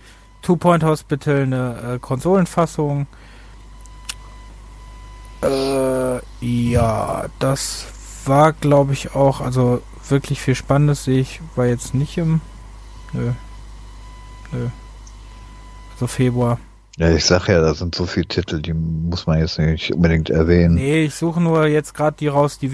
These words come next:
Speaker 1: wichtig sind. Zum Beispiel f-, ist vielleicht für viele auch wichtig, dass, äh, Black Mesa jetzt endlich fertig geworden ist im März.
Speaker 2: Mhm.
Speaker 1: Das ist, glaub ich, für viele Leute wichtig. Äh, ist,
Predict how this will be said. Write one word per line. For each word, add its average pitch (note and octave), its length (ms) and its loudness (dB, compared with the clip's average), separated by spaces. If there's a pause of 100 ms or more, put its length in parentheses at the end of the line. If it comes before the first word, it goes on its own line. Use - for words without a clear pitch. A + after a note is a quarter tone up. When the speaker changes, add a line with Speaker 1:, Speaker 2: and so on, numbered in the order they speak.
Speaker 1:
wichtig - 340 -4
sind. A#2+ 280 -4
Zum C3 180 -4
Beispiel D3+ 600 2
f-, - 240 -8
ist C3+ 240 -8
vielleicht D3 400 0
für - 140 -10
viele E3+ 240 0
auch D#3 160 0
wichtig, D#3 380 -4
dass, C#3 300 -2
äh, C#3 340 -2 (680)
Black C#3+ 200 -2
Mesa F3 580 2
jetzt D#3 340 -8
endlich E3 340 -8
fertig E3+ 340 -8
geworden E3+ 380 -6
ist F3+ 240 -12
im E3 140 -8
März. E3+ 260 -6
Speaker 2:
Mhm. F#3+ 560 6 (420)
Speaker 1:
Das B2+ 140 -6
ist, - 120 -8
glaub C3 140 0
ich, B2+ 100 -6
für B2+ 120 -10
viele D#3 240 -4
Leute E3 320 0
wichtig. F#3+ 440 -4 (1400)
Äh, C3+ 380 2
ist, - 360 -8